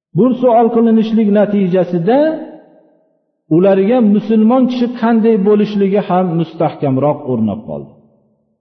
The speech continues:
Bizni islomiy an'analarni bir tekshirib ko'rilsa,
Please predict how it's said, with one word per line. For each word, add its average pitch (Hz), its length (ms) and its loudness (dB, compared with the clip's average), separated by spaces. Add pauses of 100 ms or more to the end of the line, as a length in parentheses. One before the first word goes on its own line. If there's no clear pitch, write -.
(520)
Bizni 165 460 0 (220)
islomiy 196 600 0
an'analarni 185 920 0 (1080)
bir 180 220 0
tekshirib 175 520 -2
ko'rilsa, 170 480 0